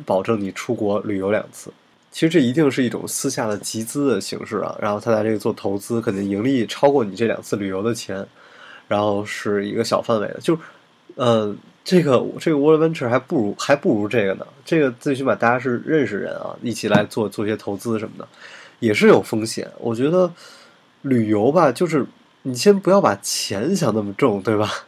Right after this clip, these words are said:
<laughs> 我能看到很多人去穷游，然后我觉得穷游也很好玩儿，然后我也穷游过，住青年旅社什么的，但我总觉得这不是，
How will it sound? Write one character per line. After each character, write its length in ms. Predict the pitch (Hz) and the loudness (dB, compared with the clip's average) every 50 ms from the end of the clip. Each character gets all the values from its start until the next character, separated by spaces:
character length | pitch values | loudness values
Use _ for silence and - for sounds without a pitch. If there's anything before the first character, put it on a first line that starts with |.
| - - - - - - - _ - | -20 -20 -6 -4 -4 -4 -4 _ -20
<laughs> 600 | - - - - - - - - - - - - - | -20 -20 -18 -18 -18 -18 -16 -14 -14 -14 -12 -6 2
我 160 | 131 120 113 | 4 4 6
能 160 | 110 113 135 | 6 4 2
看 180 | 151 - 180 175 | 0 2 4 6
到 100 | 156 139 | 6 6
很 160 | 127 135 107 | 4 4 0
多 220 | 98 113 120 120 117 | 2 4 4 4 4
人 160 | 107 104 107 | 4 2 -2
去 180 | - - 131 | -4 -4 -6
穷 360 | 113 - - - - 98 110 113 | -4 -4 -6 -6 -4 -4 -2 0
游， 360 | 107 95 90 92 95 - - - | 0 2 2 0 0 -2 -2 -2
然 100 | 120 131 | 0 2
后 60 | 143 | 2
我 120 | 135 123 | 2 2
觉 160 | 113 - 113 | 0 0 0
得 120 | 120 131 123 | 0 0 0
穷 240 | 120 - - 123 127 | -2 -4 -6 -2 -2
游 120 | 131 131 | 0 2
也 120 | 120 107 | 2 0
很 220 | 113 - - 110 117 | 0 0 0 0 2
好 180 | 120 113 - | 2 2 0
玩 140 | - - - | 0 -4 -6
儿， 160 | - - - - _ _ - - - _ - | -8 -10 -12 -14 _ _ -20 -20 -20 _ -6
然 100 | - 107 | 0 2
后 60 | 110 | 4
我 100 | 113 123 | 4 4
也 120 | 131 120 104 | 4 2 0
穷 260 | - - - 104 107 | -2 -6 -4 -2 0
游 180 | 110 101 98 | 2 2 0
过， 300 | 101 - 120 101 - - - - | 0 0 0 0 0 0 -4 -8
住 180 | - 123 110 | -6 -4 -4
青 180 | 101 - - 113 | -4 -2 -2 0
年 120 | 110 110 | 0 0
旅 100 | 104 - | 0 -4
社 300 | - - - 110 98 95 | -6 -6 -2 -2 -2 -2
什 60 | 95 | -2
么 40 | - - - | -6 -14 -16
的， 80 | - - - _ - - - - - - - - | -20 -20 -20 _ -20 -20 -20 -20 -20 -20 -12 2
但 140 | - 190 170 | 6 6 6
我 120 | 165 175 | 6 6
总 220 | 180 - 139 110 101 | 4 2 -2 -2 -2
觉 160 | - 113 120 | -2 -2 0
得 240 | 139 151 147 139 135 | 2 2 2 0 0
这 160 | - - 165 | 0 -2 -2
不 440 | 160 - - - 117 117 127 147 170 | -2 -2 -8 -4 -2 0 0 0 0
是， 480 | 165 - - - - 196 165 123 - | -2 -2 -4 -2 0 2 2 2 2